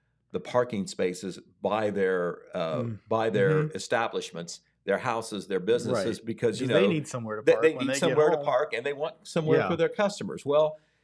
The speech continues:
Speaker 1: uh, Jackson Police Chief Brett Hinch has given fair warning. He actually posted this last week. We had it in our paper on Saturday that parking rules will be enforced. And in this case,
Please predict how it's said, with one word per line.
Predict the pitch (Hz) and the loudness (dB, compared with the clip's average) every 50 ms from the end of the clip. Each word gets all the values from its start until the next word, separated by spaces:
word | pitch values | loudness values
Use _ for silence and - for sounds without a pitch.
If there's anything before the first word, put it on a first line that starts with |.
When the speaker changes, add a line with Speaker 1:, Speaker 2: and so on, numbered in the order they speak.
| _ _ _ - | _ _ _ -2
Speaker 1:
uh, | 107 113 117 110 107 | 0 0 2 0 -2
Jackson | 107 110 - 147 143 170 190 - - - 170 | -4 -2 0 0 0 0 -2 -6 -8 -8 -8
Police | 147 - 170 156 139 - | -6 -4 -4 -4 -4 -6
Chief | - - 135 113 - - | -6 -6 -8 -8 -6 -2
Brett | 98 117 123 147 135 | 0 2 2 0 0
Hinch | 127 139 110 92 82 - - - - _ _ _ _ _ | -4 -4 -4 -4 -6 -8 -12 -14 -16 _ _ _ _ _
has | _ - 85 85 | _ -10 -6 -2
given | 107 113 110 107 101 98 | 0 0 2 2 0 -4
fair | - - - 113 120 147 170 | -4 -2 0 2 2 2 2
warning. | 165 139 120 104 98 | 2 0 -2 -2 -2
He | 101 95 | -2 -2
actually | 95 101 110 120 - - 143 | 0 -2 -2 -2 -4 -6 -6
posted | - - 147 131 131 - 160 151 | -4 -4 -4 -4 -2 -4 -4 -2
this | 143 151 110 - | 0 0 0 0
last | 131 117 110 107 104 - | -2 -2 -2 -4 -4 -4
week. | 104 107 104 104 | -4 -4 -4 -4
We | - 98 101 92 | -4 -4 -4 -4
had | 98 117 104 101 | -4 -4 -4 -4
it | 104 104 | -4 -4
in | 101 110 | -6 -4
our | 104 98 90 | -2 -2 -2
paper | - - 135 127 123 - 104 90 - | -4 -4 -6 -6 -4 -4 -6 -6 -6
on | 95 98 87 | -6 -8 -8
Saturday | - - - 135 147 127 104 92 90 85 85 87 - _ _ _ _ _ _ _ _ | -4 -2 0 0 0 0 -2 -2 -2 -2 -2 -4 -6 _ _ _ _ _ _ _ _
that | - 107 104 - - | -2 0 0 -2 -6
parking | - - 175 185 196 190 202 180 175 170 | -2 2 2 2 2 2 0 -2 0 0
rules | 156 160 147 123 110 104 101 101 | 0 0 0 0 -2 -4 -4 -4
will | 104 117 131 147 151 | -2 2 2 2 2
be | 117 123 113 | 2 0 0
enforced. | 110 104 101 101 - 131 117 98 85 - - - - | 0 0 -2 -4 -4 -4 -2 -2 -2 -4 -8 -10 -6
And | - 107 113 113 | -4 -2 -2 0
in | 110 104 110 | -2 0 0
this | 139 196 196 - | 0 0 -2 -2
case, | - 175 151 113 101 95 98 - - | -2 -2 0 0 -2 -4 -6 -10 -14